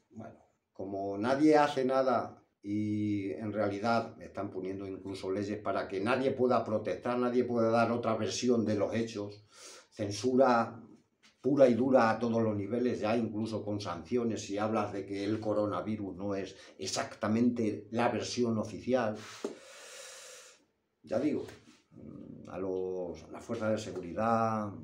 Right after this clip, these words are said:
a los políticos, a aquellos que manejan organizaciones que están, eso, tienen una actuación especial en este tiempo con las personas.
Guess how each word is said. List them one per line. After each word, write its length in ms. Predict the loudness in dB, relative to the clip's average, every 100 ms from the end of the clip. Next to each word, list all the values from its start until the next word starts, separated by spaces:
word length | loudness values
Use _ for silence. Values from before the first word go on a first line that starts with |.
| -8
a 80 |
los 140 | -4 -4
políticos, 880 | -4 0 -2 -2 -4 -4 -2 -2 -4
a 120 | -6
aquellos 360 | -4 -2 -2
que 200 | -4 -2
manejan 460 | -2 0 -2 0 0
organizaciones 960 | 0 0 -2 -2 -4 -4 -2 0 -2 -4
que 220 | -4 -4
están, 640 | -4 -4 -2 0 -2 -6
eso, 400 | -8 -12 -16 -18 -8
tienen 300 | -4 0 2
una 640 | 2 2 0 0 0 -2
actuación 720 | -4 -6 -4 0 2 2 0
especial 680 | -4 -6 -6 0 2 2 -2 -12 -20 -18 -18 -18 -14 -4
en 120 | 0
este 240 | 0 -2
tiempo 420 | -2 0 0 -2
con 160 | -4 -2
las 80 | -4
personas. 720 | -6 -6 -4 -2 -4 -6 -14